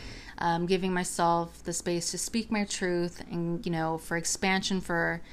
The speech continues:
for you and for others. So thank you so much for tuning in, and welcome back to my people who have been listening for years now. So, uh, t-, what to look forward to for this season is I'm actually gonna be having guest speakers,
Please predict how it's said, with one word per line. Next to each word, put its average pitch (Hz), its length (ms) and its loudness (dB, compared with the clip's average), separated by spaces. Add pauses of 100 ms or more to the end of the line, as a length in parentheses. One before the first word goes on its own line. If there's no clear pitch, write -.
(320)
for - 160 0
you 196 240 6
and 185 120 2
for - 140 0
others. 170 540 2 (400)
So - 180 2
thank 196 240 4
you 220 60 2
so 208 160 2
much 202 140 4
for 190 80 -4
tuning 202 340 4
in, 202 160 4
and 196 120 2
welcome 190 420 2
back 180 360 6
to - 220 0
my 170 340 2 (140)
people 208 320 4
who 208 60 4
have 180 100 2
been 175 120 0
listening 180 300 0
for 170 400 0
years 208 480 4
now. 180 400 6 (680)
So, 208 640 6 (200)
uh, 190 340 8
t-, - 140 -6
what 202 220 4
to 240 80 0
look 247 160 2
forward 202 300 6
to 202 120 0
for 185 160 -2
this 170 180 0
season 165 360 -4
is 170 200 -4
I'm 165 200 -4
actually 196 460 2
gonna 214 160 2
be 233 80 4
having 175 440 4
guest 165 240 0
speakers, 170 720 -2